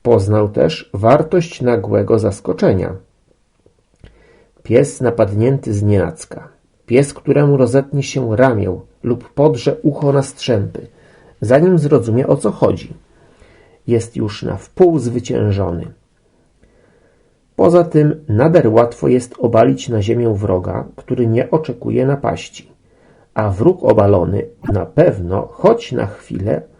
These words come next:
odkryje bezbronną dolną część szyi,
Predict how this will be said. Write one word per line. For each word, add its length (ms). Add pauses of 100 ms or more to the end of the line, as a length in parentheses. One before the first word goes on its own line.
(280)
odkryje 680
bezbronną 1000
dolną 560
część 500
szyi, 440